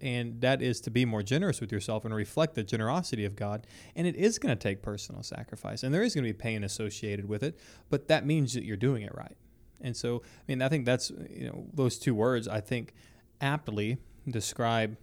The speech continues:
uh, the kind of responsibility we have to be generous, uh, and kind of the pain that associates with that generosity.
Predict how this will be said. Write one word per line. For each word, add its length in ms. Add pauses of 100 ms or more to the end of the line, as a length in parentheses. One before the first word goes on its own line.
(160)
uh, 140
the 140
kind 340
of 260
responsibility 720
we 180
have 380 (280)
to 60
be 100
generous, 760 (180)
uh, 40 (400)
and 280
kind 160
of 60
the 60
pain 220
that 140
associates 680
with 220
that 160 (120)
generosity. 640